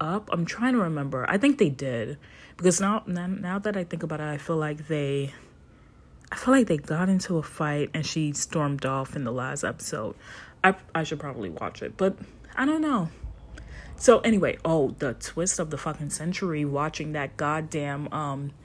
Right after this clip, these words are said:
deliberation. First of all, Ayano Koji, I, as much as I'm very suspicious of him, he is a damn good actor. I posted a TikTok,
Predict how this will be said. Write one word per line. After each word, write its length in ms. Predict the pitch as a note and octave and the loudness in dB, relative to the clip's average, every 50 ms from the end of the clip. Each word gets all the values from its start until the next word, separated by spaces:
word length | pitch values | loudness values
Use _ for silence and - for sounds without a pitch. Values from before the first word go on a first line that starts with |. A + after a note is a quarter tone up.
| - - - - - - - - - | -20 -20 -20 -20 -20 -20 -20 -14 -4
deliberation. 960 | - F3 D#3+ E3 E3 D#3+ D#3 C#3 C3 C3+ D3 - - - A#3+ B3+ C#4 C#4+ C#4+ - - - - - - - - - - - - - - - - - - - - | 4 6 8 8 8 6 6 4 6 4 4 2 2 2 4 4 4 4 2 -2 -8 -10 -10 -10 -12 -16 -18 -20 -20 -20 -20 -20 -20 -20 -20 -20 -10 2 6
First 220 | D4 D4 D4 - | 6 8 8 6
of 80 | D#3+ C#3+ | 0 0
all, 200 | - - - - - - - - - - - - - - - - - - - - - - - | 0 0 -4 -6 -8 -8 -8 -8 -8 -8 -12 -14 -20 -18 -16 -16 -16 -16 -18 -18 -10 0 6
Ayano 360 | - G3 A3+ C4 C#4 C4 A3 | 6 8 8 8 6 4 4
Koji, 560 | - E3+ D3 D3 D3 D3 D3 D3+ D3+ D3+ - - - - - - - | 4 2 2 0 2 2 2 2 2 0 -4 -10 -20 -20 -12 0 4
I, 180 | D#3 E3 D#3+ - - - | 6 6 6 4 0 0
as 220 | - E3 D#3+ D#3 | 0 0 0 2
much 200 | E3+ F3 F#3 F#3 | 0 0 4 4
as 120 | G3 E3+ - | 4 2 2
I'm 200 | - D3+ D3 C#3+ | -2 -4 -2 -2
very 240 | D#3 D3 D#3 E3 E3 | 0 2 4 4 4
suspicious 560 | - - - - - E3 D3 - F#3 E3+ G3+ | 2 0 -2 0 0 0 0 0 -2 0 0
of 140 | G3+ G3 G3+ | 0 0 0
him, 140 | G#3 G#3 | 0 -2
he 180 | G3+ D4 D4+ B3+ | -2 0 0 0
is 120 | F#3 - | 0 0
a 60 | C#3+ C#3 | -2 -4
damn 520 | C#3+ C3 - - F3 D3+ C3+ B2+ C3 C#3 | -4 -4 0 0 2 2 2 0 -2 -2
good 260 | C3+ C3+ B2 A#2 - - | -2 -2 -2 -2 -2 -2
actor. 540 | B2+ B2 A#2 A#2+ - - A2 - - - - - - - - - | -2 -2 -2 -4 -4 -8 -4 -4 -4 -6 -6 -10 -12 -12 -6 0
I 120 | E3 F3 | 0 0
posted 400 | E3+ - A#3+ B3 A#3+ - - D#3+ | 2 4 4 4 4 2 0 0
a 60 | C#3+ - | 0 0
TikTok, 640 | - - A#2 - - - - - - D3+ - - | 0 -2 -6 -6 -6 -8 -8 -6 -6 -6 -8 -8